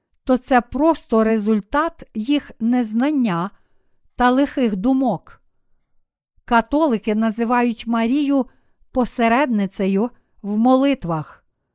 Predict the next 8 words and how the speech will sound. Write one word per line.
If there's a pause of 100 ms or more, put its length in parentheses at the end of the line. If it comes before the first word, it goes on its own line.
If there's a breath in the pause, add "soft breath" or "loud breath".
(560)
Вони
кажуть,
що
Марія (360)
є
посередницею
між
Богом